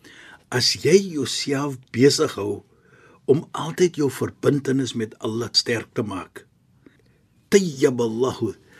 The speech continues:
dan kan Allah net vir jou onthou deur mooiheid. Hy gaan net mooi praat van jou en mooi dink van jou.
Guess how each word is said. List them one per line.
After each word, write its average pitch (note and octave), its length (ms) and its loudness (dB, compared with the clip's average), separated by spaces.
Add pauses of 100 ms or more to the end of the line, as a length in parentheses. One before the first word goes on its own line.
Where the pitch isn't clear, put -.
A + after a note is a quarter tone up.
(300)
dan F3+ 280 2
kan D#3+ 240 0 (160)
Allah D#3 320 4
net C3 340 4
vir C3 260 4
jou A2 260 8 (180)
onthou A#2 500 2
deur A2+ 300 2
mooiheid. F#2+ 540 -8 (640)
Hy D3 80 -2
gaan G#3+ 160 6
net A#3 160 10
mooi A#3 160 10
praat F3+ 320 2
van D3 160 0
jou E3 160 6
en F3 80 8
mooi A3+ 220 8
dink A3 260 6
van D3+ 160 -2
jou. B2 220 2